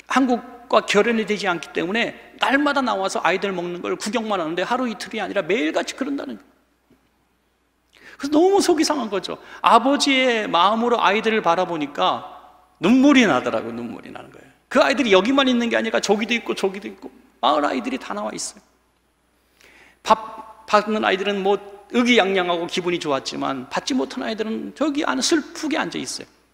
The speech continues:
그래서 그날은 어떻게 제가 얘기를 해서, 주최 측과 얘기해서, 늦어져도 좋으니까 지금이라도 다시 재료를 사서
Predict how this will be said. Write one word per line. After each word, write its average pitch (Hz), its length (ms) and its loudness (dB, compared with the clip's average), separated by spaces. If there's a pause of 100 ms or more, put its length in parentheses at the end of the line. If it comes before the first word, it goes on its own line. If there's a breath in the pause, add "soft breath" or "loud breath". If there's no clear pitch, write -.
(920 loud breath)
그래서 247 220 2
그날은 196 400 2 (420 loud breath)
어떻게 180 400 2
제가 175 240 0 (300)
얘기를 165 360 0
해서, 170 400 -2
주최 170 240 -4
측과 - 400 -4
얘기해서, 147 540 -4 (460 loud breath)
늦어져도 220 440 4
좋으니까 160 580 0
지금이라도 190 600 2
다시 143 400 -6
재료를 143 380 0
사서 - 380 -4